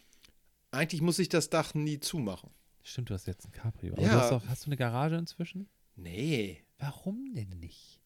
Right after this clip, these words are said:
Speaker 1: Warum denn? Das Wetter ist doch gut. Was bräuchte ich da eine Garage? Die hole ich mir, wenn das Wetter schlecht wird.
Speaker 2: Ah, du brauchst eine Garage.
Speaker 1: Ja, hier gibt's keine. Ich hätte gern eine
Speaker 2: Hey.
Speaker 1: da, wo ich wohne. Weißt du, hier ist ein geiles Haus, ne? Richtig geiles Haus. Da
Speaker 2: Ja.
Speaker 1: wohnen alte Leute drin.
Speaker 2: Kauf mal.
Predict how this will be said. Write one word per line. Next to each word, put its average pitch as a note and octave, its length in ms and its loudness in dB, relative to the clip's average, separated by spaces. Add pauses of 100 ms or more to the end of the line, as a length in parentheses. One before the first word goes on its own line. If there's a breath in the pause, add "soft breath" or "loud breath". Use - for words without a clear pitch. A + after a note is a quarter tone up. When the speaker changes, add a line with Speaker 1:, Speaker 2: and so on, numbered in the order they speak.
Speaker 1:
Warum A3+ 320 -2
denn? F#3 140 4
Das - 260 2
Wetter B3 180 6
ist G#3 120 4
doch G#3+ 140 4
gut. C#4 180 0
Was G#3+ 120 4
bräuchte A#3+ 260 4
ich A3 40 4
da G#3 40 0
eine A3 120 2
Garage? F#3 500 4
Die A2+ 160 0
hole D#3+ 160 2
ich D3 60 -4
mir, F3 140 2
wenn D#3 100 -2
das D3 100 -6
Wetter F3 160 2
schlecht - 300 -4
wird. F#2 160 -6 (400)
Speaker 2:
Ah, - 320 -6
du - 80 -4
brauchst G2+ 240 4
eine G2 80 6
Garage. E2+ 440 0 (1080 loud breath)
Speaker 1:
Ja, C#3 180 4
hier C3 200 0
gibt's D3+ 240 -4
keine. F2 460 -8
Ich - 160 -8
hätte A2+ 140 -4
gern A#2 180 2
eine B2 180 6
Speaker 2:
Hey. F3 60 4
Speaker 1:
da, A2+ 140 2
wo G#2+ 60 0
ich - 120 -6
wohne. A2+ 140 -2 (280 loud breath)
Weißt D3+ 160 4
du, F#3 40 8
hier F3 80 6
ist E3+ 100 0
ein D#3 140 0
geiles G#3 440 2
Haus, C3 260 0
ne? D3 160 -4
Richtig F#3 280 -4
geiles E3 300 -2
Haus. F3 160 -4
Da - 80 0
Speaker 2:
Ja. A2+ 120 6
Speaker 1:
wohnen D#3+ 140 2
alte F#3+ 300 4
Leute F#3 320 2
drin. A2+ 160 -2
Speaker 2:
Kauf C3 240 4
mal. G2 180 0